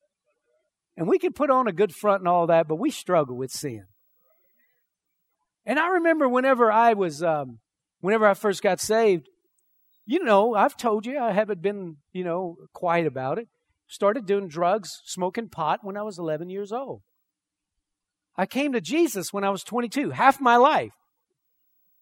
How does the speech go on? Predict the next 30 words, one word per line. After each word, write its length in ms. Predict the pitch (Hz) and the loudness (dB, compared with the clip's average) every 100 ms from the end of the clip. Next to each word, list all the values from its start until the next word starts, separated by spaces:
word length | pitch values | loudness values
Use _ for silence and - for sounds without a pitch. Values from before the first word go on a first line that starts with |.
| _ _ _ _ _ _ _ _ | _ _ _ _ _ _ _ _
Now 80 | 214 | 0
that's 200 | 320 - | 0 0
terrible. 540 | - 302 359 190 113 _ _ _ _ _ _ _ _ _ _ _ _ _ _ _ _ _ _ | 2 4 4 2 -4 _ _ _ _ _ _ _ _ _ _ _ _ _ _ _ _ _ _
After 300 | 330 339 285 | 2 4 4
I 80 | 269 | 4
gave 180 | 262 254 | 4 4
my 100 | 247 | 6
life 200 | 254 247 | 6 4
to 80 | 349 | 0
Christ, 400 | 277 339 302 220 | 4 4 4 0
I 60 | |
thought, 240 | 185 196 139 _ | 2 2 0 _
Whew, 240 | - 392 - _ _ _ _ | -2 0 -2 _ _ _ _
praise 220 | 190 220 220 | 0 0 0
God. 320 | 294 214 117 _ _ _ _ _ _ _ _ _ _ _ | 0 0 -4 _ _ _ _ _ _ _ _ _ _ _
I'm 80 | 156 | -2
done. 400 | 147 311 240 113 _ _ | 6 6 6 -2 _ _
No, 260 | 170 220 311 | 0 4 4
I 80 | 254 | 4
wasn't 380 | 285 285 269 | 4 2 0
done. 340 | 214 302 311 120 _ _ _ _ _ _ _ _ _ _ _ _ | 0 2 2 0 _ _ _ _ _ _ _ _ _ _ _ _
I 60 | 185 | -4
wasn't 320 | 302 311 202 | -2 -2 -2
done. 420 | 262 311 294 127 _ _ _ _ _ _ _ _ _ _ _ | 2 2 2 -2 _ _ _ _ _ _ _ _ _ _ _
I 80 | 185 | 2
didn't 220 | 285 269 | 2 2
want 180 | 302 349 | 0 0
to 80 | - | -2
smoke 300 | 247 233 - | 2 2 4
pot. 320 | 226 269 | 6 6